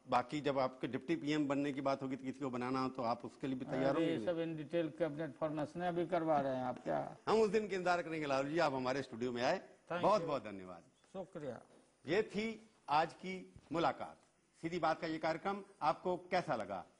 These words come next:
Speaker 1: आप अपनी राय हमें ईमेल के जरिए भी भेज सकते हैं। हमारा ईमेल का पता है एस बी एट आज तक डॉट कॉम। अगले हफ्ते आएगी बारी किसी और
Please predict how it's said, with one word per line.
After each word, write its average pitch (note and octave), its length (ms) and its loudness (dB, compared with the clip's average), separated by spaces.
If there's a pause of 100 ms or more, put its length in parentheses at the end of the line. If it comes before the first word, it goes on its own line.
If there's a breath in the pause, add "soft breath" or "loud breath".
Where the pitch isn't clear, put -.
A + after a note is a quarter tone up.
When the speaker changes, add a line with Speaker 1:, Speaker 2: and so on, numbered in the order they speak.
Speaker 1:
आप C3 120 0
अपनी D3+ 220 -2
राय F#3+ 320 4 (180)
हमें G3+ 240 -2
ईमेल G3+ 320 0
के F3 240 -2
जरिए E3 320 2
भी F#3 320 -4 (140)
भेज F#3+ 220 0
सकते - 240 -10
हैं। F#2+ 280 -12 (160)
हमारा C#3+ 260 2
ईमेल D3 300 0
का C#3 100 0
पता C#3+ 280 0
है F#3 300 0 (160)
एस E3 200 0
बी G#3 460 -4
एट C3+ 140 -2
आज B2+ 160 2 (100)
तक D#3 140 2 (160)
डॉट A#2+ 260 2
कॉम। F#2+ 240 -4 (260)
अगले A2+ 280 0
हफ्ते D3 420 -2 (180)
आएगी A#2+ 540 -2 (240)
बारी A2+ 320 0
किसी G#2+ 400 -6
और G2+ 280 0